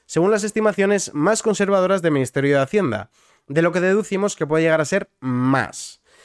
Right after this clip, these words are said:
Uno de cada cuatro euros del gasto público total equivalen a algo más del diez por ciento. La deuda pública representa más del once por ciento del pib y superan el coste de las pensiones contributivas que perciben más de diez millones de personas.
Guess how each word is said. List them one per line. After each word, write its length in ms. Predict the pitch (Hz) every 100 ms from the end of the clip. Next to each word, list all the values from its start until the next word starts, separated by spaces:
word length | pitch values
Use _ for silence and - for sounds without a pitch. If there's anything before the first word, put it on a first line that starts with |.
| - -
Uno 160 | - 190
de 100 | 220
cada 180 | 208 180
cuatro 300 | 190 180 180
euros 340 | 180 180 196
del 140 | 170 143
gasto 320 | 151 - 156
público 320 | 170 175 175
total 420 | 185 175 196 214 - _ _ _
equivalen 560 | 190 180 220 208 220 208
a 80 | 180
algo 220 | 180 185
más 160 | 196
del 120 | 170 151
diez 120 | 160
por 120 | 151
ciento. 280 | 190 190 147
La 100 | 139
deuda 300 | 160 190 180
pública 500 | 202 185 156 165 156
representa 560 | 170 170 165 190 196
más 180 | 214 214
del 140 | 160 165
once 220 | 180 196
por 160 | 185
ciento 280 | - 196 151
del 140 | 139 139
pib 400 | 196 180 190 185 _ _ -
y 120 | 160
superan 440 | - 208 202 208
el 140 | 202 175
coste 300 | 175 165 180
de 100 | 180
las 120 | 180
pensiones 480 | - 170 170 160 131
contributivas 720 | 135 143 214 190 185 190 -
que 100 | 208
perciben 460 | 208 196 196 202
más 140 | 190 160
de 80 | 156
diez 100 | 160
millones 320 | 160 185 175
de 80 | 170
personas. 640 | 139 - 117 104 -